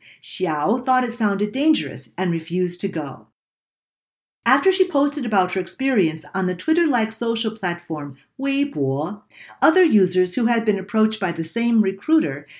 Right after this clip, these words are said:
confirmed that the club was a Hua Chang. Pushing back. China's women have few tools to protect themselves in these situations.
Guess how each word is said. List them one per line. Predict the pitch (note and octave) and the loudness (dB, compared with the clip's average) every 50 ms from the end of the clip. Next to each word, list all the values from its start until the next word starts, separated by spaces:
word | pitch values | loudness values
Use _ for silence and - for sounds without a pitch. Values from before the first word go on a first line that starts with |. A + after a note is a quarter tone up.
| - _ | -16 _
confirmed | - B3 B3 A3+ D#4+ D#4+ E4 E4 D#4 B3+ | -4 -4 -2 0 2 2 2 2 0 0
that | A#3 A3+ | 0 -2
the | A#3+ A3+ | -4 -8
club | - - G3 F3+ F3+ F3+ D#3+ | -6 -2 -2 0 0 0 -2
was | E3+ D#3+ D#3 | -2 -4 -2
a | D3+ C#3 C#3 C#3 C#3 _ _ | -2 -4 -4 -6 -8 _ _
Hua | - F#3 B3+ B3+ B3 B3 | -2 0 0 0 -2 -4
Chang. | A#3+ - - - C3 B2+ B2 B2 B2 C3+ E3 G#3 A3 A3 A3 _ _ _ _ _ _ _ _ _ _ _ _ _ _ _ _ _ _ _ _ _ _ _ _ _ _ _ _ _ _ _ _ _ _ _ _ _ | -8 -12 -10 -8 -6 -6 -4 -4 -6 -4 -4 -4 -4 -6 -8 _ _ _ _ _ _ _ _ _ _ _ _ _ _ _ _ _ _ _ _ _ _ _ _ _ _ _ _ _ _ _ _ _ _ _ _ _
Pushing | - F4+ E4+ - - E4 D#4+ E4 D#4 | -2 -2 0 0 0 0 0 0 0
back. | - E3+ C#3+ B2+ - - - - _ _ _ _ _ _ _ _ _ _ _ _ _ _ _ _ _ _ _ _ _ _ _ _ | 0 -2 -2 -4 -6 -10 -14 -20 _ _ _ _ _ _ _ _ _ _ _ _ _ _ _ _ _ _ _ _ _ _ _ _
China's | _ - E4+ F4 F#4 F#4+ G4+ G4+ - C4+ | _ -6 -2 0 0 0 0 0 0 0
women | G#3+ A3+ G3+ E3+ D3+ D3 D#3 | 2 2 2 2 0 -2 -6
have | - G#3 F#3 - | -6 -6 -6 -6
few | - - G#3+ C#4+ D#4+ D#4+ | -6 -2 2 4 4 4
tools | - - A#3+ A3 G#3+ G#3+ G#3+ G#3+ | 2 0 0 0 0 0 -2 -4
to | - G#3+ | -8 -6
protect | A3 G3 F#3+ - D#4 F4+ - - | -6 -6 -4 -4 -4 -6 -4 -4
themselves | F3+ E3 D#3 C3 D#3+ C#3+ C#3+ C#3+ C3+ | -4 -4 -4 -4 -4 -4 -4 -4 -4
in | F3+ F#3 F3+ | -4 -4 -2
these | F3+ G3+ G#3 G3+ - | -2 -2 -2 -2 -4
situations. | - D#3 - - E3+ E3 E3 F3 F3 - - C3+ B2+ - - - - | -6 -6 -4 -6 -4 -4 -4 -4 -4 -6 -8 -10 -12 -12 -14 -14 -16